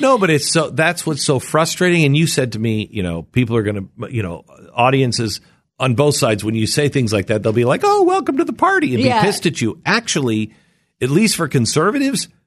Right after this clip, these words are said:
Speaker 1: they're thrilled when
Speaker 2: Mm-hmm.
Speaker 1: somebody opens their eyes and like, "Wait a minute."
Speaker 2: <laughs>
Speaker 1: You're like,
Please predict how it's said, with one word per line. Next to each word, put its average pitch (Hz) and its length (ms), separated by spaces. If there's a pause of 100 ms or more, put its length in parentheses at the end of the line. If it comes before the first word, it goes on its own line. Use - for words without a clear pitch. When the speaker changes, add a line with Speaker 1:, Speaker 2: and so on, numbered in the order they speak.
(140)
Speaker 1:
they're 226 300
thrilled 269 680
when 98 140
Speaker 2:
Mm-hmm. 233 160
Speaker 1:
somebody 220 340
opens 185 280
their 196 140
eyes 202 280
and 175 80
like, 147 260 (480)
"Wait 339 840
a 196 340
minute." 165 1120 (100)
Speaker 2:
<laughs> 339 100
Speaker 1:
You're 233 200
like, 233 240